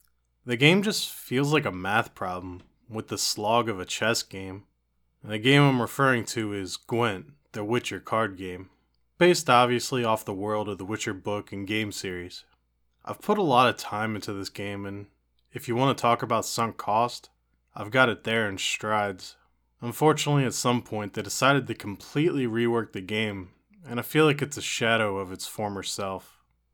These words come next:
I still follow it to this day, but I honestly wonder why I waste my time.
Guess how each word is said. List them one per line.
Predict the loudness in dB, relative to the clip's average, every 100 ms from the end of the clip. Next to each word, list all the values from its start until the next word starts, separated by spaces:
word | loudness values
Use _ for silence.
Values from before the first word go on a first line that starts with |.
| -12
I | -6
still | 0 0
follow | 2 4 4 4
it | 0
to | -4
this | -8 -8 -4
day, | -2 -2 -2
but | -4 -6 -6 -12 _ _ _ -4
I | 0 2
honestly | 2 0 0
wonder | 2 0 0
why | 0 0
I | -2
waste | -4 -6 -6
my | -8
time. | -6 -4 -4 -6